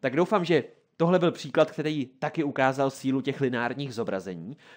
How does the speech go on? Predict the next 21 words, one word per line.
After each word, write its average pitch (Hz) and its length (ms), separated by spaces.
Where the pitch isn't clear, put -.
tedy 139 160
že 131 120
něco 139 280
jako 143 260
je 127 100
derivace, 147 760
což - 280
podle 131 420
nás 135 260
na 139 80
první 135 280
pohled 131 280
úplně 127 300
nesouvisí 131 800
s - 160
tou 120 240
lineární 113 520
algebrou, 120 560
tak - 140
něco 143 180
jako 127 280